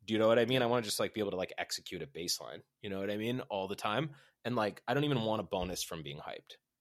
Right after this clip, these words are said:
Do you know what I mean? Like, okay, like, be cheerful and cool and celebratory. M-, more for your colleagues than for yourself, right? But a little bit for yourself, right?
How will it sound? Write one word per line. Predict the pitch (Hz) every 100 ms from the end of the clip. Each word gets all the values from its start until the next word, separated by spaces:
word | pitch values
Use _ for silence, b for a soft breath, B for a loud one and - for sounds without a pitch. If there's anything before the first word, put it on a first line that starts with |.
| _ _ _ -
Do |
you | 98
know |
what | 101
I | 110
mean? | 113 139 - _ _ _ _
Like, | 208
okay, | - 220 226
like, | 165 110
be | 127
cheerful | - 123 123 120
and | 107 87
cool | - 110 107
and | 87
celebratory. | - 113 98 95 101 85 - b b b -
M-, | 117 113
more | 120 139
for | 139 107
your | 85
colleagues | - 101 98 80 -
than | 82
for | 76
yourself, | 87 78 - 104 57 -
right? | 87 95
But | 92
a |
little | 104 101
bit | 80 -
for | 76
yourself, | 65 - - -
right? | 98 110